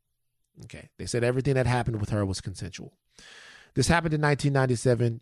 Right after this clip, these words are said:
Chauncey Billups went on to have, uh, a very impressive Hall of Fame level N B A career, being analyst with E S P N.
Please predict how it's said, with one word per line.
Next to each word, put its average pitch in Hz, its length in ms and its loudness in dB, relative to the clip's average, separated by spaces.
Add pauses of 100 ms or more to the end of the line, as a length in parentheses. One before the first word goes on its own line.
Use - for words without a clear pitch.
(100)
Chauncey 135 280 0
Billups 131 300 4
went 123 120 4
on 120 160 2
to 113 100 0
have, 113 440 0 (600)
uh, 110 400 4
a 113 80 0
very 127 260 6
impressive 123 680 2 (540)
Hall 131 260 6
of 123 80 2
Fame 131 240 2
level 127 360 6
N 131 80 0
B 123 140 6
A 120 100 4
career, 110 420 0 (500)
being 120 220 0
analyst 123 400 4
with 123 140 0
E 123 120 2
S 117 120 2
P 120 200 -2
N. 107 300 -2